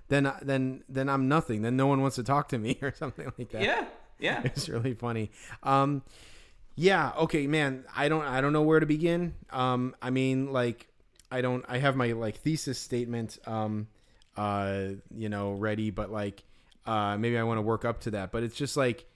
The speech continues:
Speaker 1: you know, I just think, like, at this point, like, I feel like so many pundits have kinda weighed in on it. And, uh, you know, I,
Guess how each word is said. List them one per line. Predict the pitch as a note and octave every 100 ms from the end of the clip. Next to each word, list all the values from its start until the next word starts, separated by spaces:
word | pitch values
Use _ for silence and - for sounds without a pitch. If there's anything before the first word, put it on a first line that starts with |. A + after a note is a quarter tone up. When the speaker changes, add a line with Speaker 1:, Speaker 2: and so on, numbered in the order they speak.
| _ _ - - _
Speaker 1:
you | - F#3
know, | F#3 D#3+ -
I | F3
just | G3 F3
think, | G#3 F3+
like, | F3 D#3+ -
at | - F3
this | G3 F#3+
point, | F3+ F3+
like, | D#3 C#3+
I |
feel | C#3+ D#3
like | C#3
so | -
many | C#3+ C3
pundits | A#2+ - B2+ B2 A2+
have | A#2+ G#2 A2+
kinda | - A#2
weighed | A2 A#2+ B2+
in | C3+
on | C3+ C3+
it. | C3+ C#3
And, | C3 A#2+
uh, | A#2 A2+ A2 A#2 -
you | D#3+
know, | C3+ B2+
I, | C3 D3